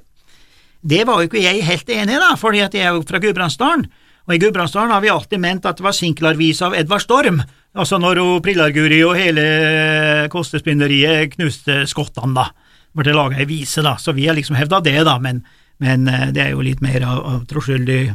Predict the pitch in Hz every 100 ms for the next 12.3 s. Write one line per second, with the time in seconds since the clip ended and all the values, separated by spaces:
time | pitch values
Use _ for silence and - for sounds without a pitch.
0 | - - - - _ _ - 143 139 160
1 | 131 131 139 - _ _ _ _ - _
2 | _ _ - - 196 208 220 226 220 202
3 | - _ _ _ _ - 190 196 220 -
4 | 240 226 180 233 262 - 190 247 349 269
5 | 247 226 226 214 208 220 233 208 175 165
6 | 220 190 180 - 220 190 160 190 214 -
7 | 196 175 202 214 214 - 165 139 160 131
8 | 156 131 170 196 196 175 156 214 - -
9 | 147 147 143 - 370 - _ _ _ _
10 | - _ - 180 180 214 208 - 165 202
11 | 165 160 175 170 185 202 175 180 - -
12 | 240 294 180